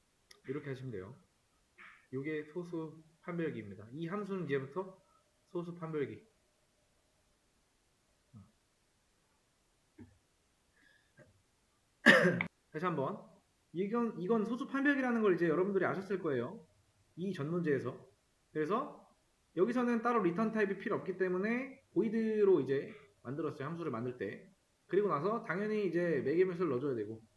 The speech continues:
일부터 십까지라고 했으니까 반복문도 당연히 일부터 넘까지 해주면 되겠죠. 반복하는 거를. 그 다음에 일씩 증가. 왜? 다 비교를 해야 되니까. 소수인지 아닌지.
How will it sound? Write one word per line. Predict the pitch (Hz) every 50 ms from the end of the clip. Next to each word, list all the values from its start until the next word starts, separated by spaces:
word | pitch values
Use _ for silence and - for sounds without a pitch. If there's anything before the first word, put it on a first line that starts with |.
| _ _ _ _
일부터 | - 202 240 226 240 214 220
십까지라고 | 214 - - - 233 220 220 214 202
했으니까 | 196 196 196 196 175 175 175
반복문도 | - - 151 170 175 170 170 170 220 226
당연히 | 165 147 151 160 175
일부터 | 185 208 233 226 220 226 240 262 262 - - - - _ _ _ _ _ -
넘까지 | 156 170 196 214 214 196 202
해주면 | 208 208 202 170
되겠죠. | 151 143 127 - 123 110 - - - _
반복하는 | - 139 139 135 - - - - 180 175 165
거를. | 139 123 135 180 202 - - - _ _ _ _
그 | - 160
다음에 | 156 170 170
일씩 | 208 226 - 240 -
증가. | - 151 143 127 113
왜? | 117 160 214 233 - - - - -
다 | - - 220 208 185
비교를 | - - 202 202 220 202
해야 | 233 226
되니까. | 196 160 135 - - 98 - - _ _ _
소수인지 | 208 190 214 208 185 147
아닌지. | 123 120 120 120 104 95 -